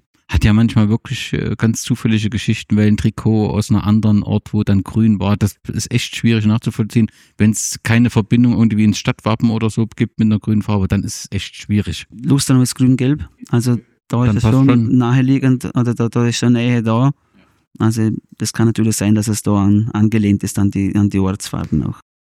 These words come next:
Speaker 1: Du bist relativ schnell durch den Anfang durch. Es gab noch mal so eine Situation, also es ist zweitausendvierzehn der Verein, äh,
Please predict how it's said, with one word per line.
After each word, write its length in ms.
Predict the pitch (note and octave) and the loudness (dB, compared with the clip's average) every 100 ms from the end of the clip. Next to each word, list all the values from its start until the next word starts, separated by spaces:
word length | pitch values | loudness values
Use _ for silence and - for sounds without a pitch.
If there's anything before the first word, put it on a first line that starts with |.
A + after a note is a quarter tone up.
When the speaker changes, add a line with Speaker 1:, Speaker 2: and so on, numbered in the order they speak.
| _ _ _ | _ _ _
Speaker 1:
Du 100 | G#2+ | 0
bist 220 | F#2 - | 0 0
relativ 380 | B2 C#3 - C3+ | 2 2 0 -6
schnell 300 | - A#2+ D3 | 0 2 2
durch 200 | C#3 B2+ | 2 0
den 160 | A#2+ G#2 | 0 0
Anfang 500 | A2+ D#3 - A#2+ G#2+ | 2 2 2 2 2
durch. 280 | A2+ D#3 A#2+ | 0 -2 -2
Es 140 | - | -4
gab 240 | F#2+ - | -4 -2
noch 100 | D3 | -2
mal 180 | C#3 B2 | 0 0
so 100 | B2 | 2
eine 140 | B2 A#2+ | 0 0
Situation, 760 | B2+ - A#2+ - - B2 A#2+ | 0 0 -2 -2 -2 0 0
also 200 | G#2+ A2 | 0 0
es 120 | G2+ | 0
ist 140 | G#2+ - | -2 -2
zweitausendvierzehn 760 | A2+ A2+ A2+ A2 - - - | 0 0 0 0 -2 -4 -2
der 100 | A2+ | -2
Verein, 300 | - - G#2+ | -2 -2 -2
äh, 100 | - | -2